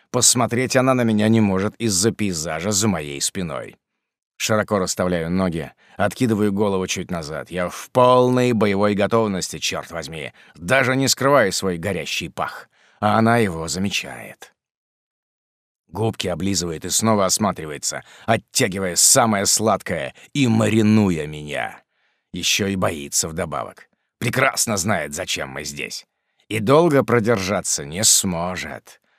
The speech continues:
После сцены в лифте продолжает тяжело дышать. Щеки по-прежнему красные, а острые соски таранят ткань платья.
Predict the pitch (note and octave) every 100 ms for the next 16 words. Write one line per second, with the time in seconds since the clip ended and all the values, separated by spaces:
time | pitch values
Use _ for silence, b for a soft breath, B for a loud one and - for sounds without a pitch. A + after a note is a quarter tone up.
0 | _ _ - G#2 - G2 - G#2 G2 F#2
1 | G#2+ - E2 F2 F#2 F2 F2 F2 E2 E2+
2 | D#2+ D#2 C#2 - - - - b b -
3 | - A2+ G2 - D2 - - A2+ G2+ F2
4 | F#2 F2+ - F2+ C#2+ - D2 A#1+ - F#2+
5 | - B2+ G2+ - G2 G2+ F#2 G#2 - -
6 | B2 F2+ b _ D3 B2 A#2 G#2+ F#2 -
7 | - F#2 D#2+ E2+ D2 - A#1 -